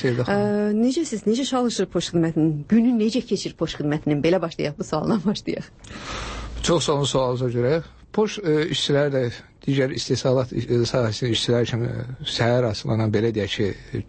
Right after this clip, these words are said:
Speaker 1: iş günün sonuna kimi ciddi çalışırlar və bütün müştərilərin xidmətlərinə, onların sorğularına cavab verməyə çalışırlar. Onu qeyd edim ki, son dövrlərdə iş həcmimiz çox artıb, xüsusilə Bakı şəhərində. Və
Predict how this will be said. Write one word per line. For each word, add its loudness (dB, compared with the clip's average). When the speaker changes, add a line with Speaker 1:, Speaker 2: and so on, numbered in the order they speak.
Speaker 1:
iş 2
günün 0
sonuna 2
kimi -2
ciddi -2
çalışırlar 0
və 4
bütün 0
müştərilərin 0
xidmətlərinə, 0
onların 0
sorğularına 0
cavab -2
verməyə -2
çalışırlar. 0
Onu 2
qeyd 2
edim 0
ki, -2
son 0
dövrlərdə 0
iş -2
həcmimiz -2
çox -2
artıb, -10
xüsusilə 2
Bakı -2
şəhərində. -10
Və 4